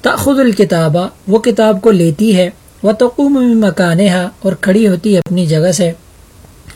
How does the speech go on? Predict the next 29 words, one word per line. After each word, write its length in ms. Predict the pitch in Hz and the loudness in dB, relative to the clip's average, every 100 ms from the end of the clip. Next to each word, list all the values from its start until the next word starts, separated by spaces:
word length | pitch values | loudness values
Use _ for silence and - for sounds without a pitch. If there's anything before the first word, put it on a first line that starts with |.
| - - - - | -20 -20 -20 -4
وتمشی 840 | 180 - - - 277 - - 247 233 | -4 -2 -6 -2 -2 -2 -4 0 2
الی 80 | |
الباب، 380 | 202 170 160 175 190 - | 2 2 0 -2 -4 -4
اور 120 | 190 | -2
دروازے 440 | 170 175 170 170 | 2 0 0 -2
کی 120 | 190 180 | -2 -2
طرف 240 | 190 190 | -4 -4
چلتی 440 | - 160 156 233 | -2 -2 0 0
ہے۔ 160 | 180 170 - _ _ - - _ | 0 -2 -8 _ _ -20 -20 _
وتفتح 400 | 175 165 240 - - | -6 -2 -2 -2 0
الباب، 540 | 202 190 175 175 - 185 | 2 2 0 -2 -2 -4
اور 200 | - 170 | -2 -2
دروازہ 380 | 170 170 170 180 | 0 0 0 -2
کھولتی 460 | - 156 151 196 170 | -2 -4 -2 -2 -2
ہے۔ 140 | 160 - - | -4 -8 -10
وتخرج 560 | 170 - 247 214 208 196 185 | -8 -4 -4 0 0 -2 -2
من 100 | 180 | -2
الفصل، 460 | 165 - 175 - - | -2 -2 -4 -4 -10
اور 100 | - | -6
نکلتی 520 | 165 165 175 170 190 165 | -4 -2 -4 -2 0 0
ہے 80 | |
کلاس 360 | 160 151 151 160 | 0 -2 -2 -4
سے۔ 200 | - 160 - - - - | -4 -4 -6 -16 -20 -8
وتذهب 500 | 165 220 208 180 165 | -2 0 2 0 0
الی 120 | 170 | 0
البیت، 520 | 160 151 151 156 165 - | 2 2 2 0 -2 -6
اور 100 | 160 | -4
جاتی 520 | 143 151 143 - 156 | -2 -2 -4 -6 -2
ہے 120 | 160 | -2